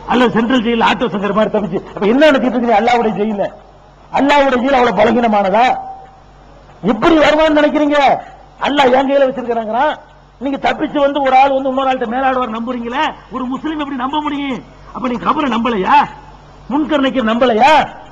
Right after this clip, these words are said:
கபருடைய வேதனையை நீங்க நம்பலையா? கபர்ல பாக்கியங்கள் இருக்கு நம்பலையா? அப்ப அதை நம்பாட்டி பேயை நம்பிட்டு போங்க. பேயை இல்லைன்னு சொல்றது இஸ்லாம் பண்ண பேயை விரட்டுறதுக்கு ஓடுறேங்கிறீங்க. பைத்தியம் தான் இருக்குது இஸ்லாத்துல. என்ன இருக்குது?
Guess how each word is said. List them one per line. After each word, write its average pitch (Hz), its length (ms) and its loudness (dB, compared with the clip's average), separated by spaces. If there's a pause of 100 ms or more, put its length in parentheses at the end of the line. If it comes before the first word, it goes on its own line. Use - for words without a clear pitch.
(120)
கபருடைய 277 400 0
வேதனையை 285 380 2
நீங்க 220 240 0
நம்பலையா? 233 500 2 (400)
கபர்ல 285 380 0
பாக்கியங்கள் 269 440 -2
இருக்கு 254 200 -2
நம்பலையா? 233 220 -2
அப்ப 254 420 2 (300)
அதை 240 200 -4
நம்பாட்டி 294 380 0
பேயை 262 180 4
நம்பிட்டு 208 220 -6
போங்க. 165 220 -6 (760)
பேயை 311 460 2
இல்லைன்னு 294 400 0
சொல்றது 277 260 -2
இஸ்லாம் 294 300 0
பண்ண 285 180 -2
பேயை 285 320 2
விரட்டுறதுக்கு 285 480 -2
ஓடுறேங்கிறீங்க. 277 600 0 (560)
பைத்தியம் 294 480 0
தான் 311 140 4
இருக்குது 294 340 0
இஸ்லாத்துல. 254 380 -2 (640)
என்ன 302 260 -2
இருக்குது? 277 440 -2